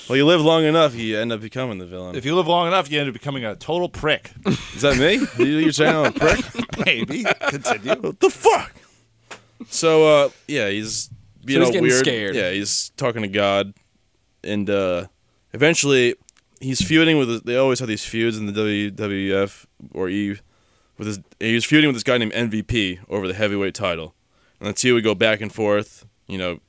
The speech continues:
Speaker 1: I'm winning this title, he's winning the title.
Speaker 2: Yeah, standard issue.
Speaker 1: Yeah.
Speaker 3: Classic
Speaker 2: Beefing.
Speaker 3: gamesmanship.
Speaker 1: Until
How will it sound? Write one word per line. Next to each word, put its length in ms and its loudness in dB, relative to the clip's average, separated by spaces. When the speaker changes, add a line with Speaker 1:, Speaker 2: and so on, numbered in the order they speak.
Speaker 1:
I'm 160 -6
winning 180 -6
this 100 -8
title, 300 -4
he's 220 -12
winning 220 -10
the 60 -20
title. 380 -6
Speaker 2:
Yeah, 200 -4
standard 540 -12
issue. 240 -10
Speaker 1:
Yeah. 160 -4
Speaker 3:
Classic 420 -4
Speaker 2:
Beefing. 240 0
Speaker 3:
gamesmanship. 500 -4
Speaker 1:
Until 480 2